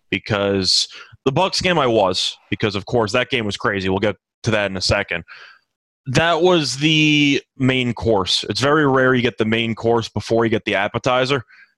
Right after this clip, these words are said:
And, yeah, the Warriors game turned out to just be, I don't know, rotten.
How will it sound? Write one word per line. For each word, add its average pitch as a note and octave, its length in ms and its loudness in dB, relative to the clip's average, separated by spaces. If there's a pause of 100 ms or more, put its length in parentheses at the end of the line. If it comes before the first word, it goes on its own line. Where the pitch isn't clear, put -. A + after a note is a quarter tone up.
(160)
And, G2 400 -2 (120)
yeah, G#2+ 200 0
the G2+ 120 0
Warriors A#2+ 440 2
game A2+ 280 -2
turned A2+ 260 -2
out A2 220 0
to A2 60 -4
just G2+ 220 -6
be, G#2 360 -2 (460)
I F#2+ 80 -2
don't G2 80 -6
know, F#2 160 -2
rotten. A2 460 0